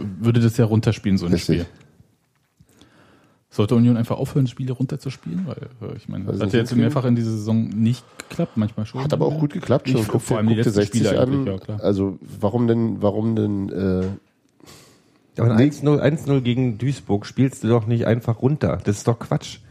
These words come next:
Speaker 1: Wieso nicht?
Speaker 3: Ja, weil du dann, weil die müssen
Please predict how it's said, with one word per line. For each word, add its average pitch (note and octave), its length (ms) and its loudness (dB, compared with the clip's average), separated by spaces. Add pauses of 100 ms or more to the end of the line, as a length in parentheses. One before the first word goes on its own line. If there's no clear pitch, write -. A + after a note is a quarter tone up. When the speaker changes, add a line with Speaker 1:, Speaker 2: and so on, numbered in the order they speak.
(480)
Speaker 1:
Wieso F2 180 -8
nicht? E2+ 260 -8 (400)
Speaker 3:
Ja, A2+ 180 2 (120)
weil B2 280 2
du C3 340 -4
dann, C3 340 2 (240)
weil B2 320 0 (340)
die B2+ 440 -8
müssen C#3 680 -2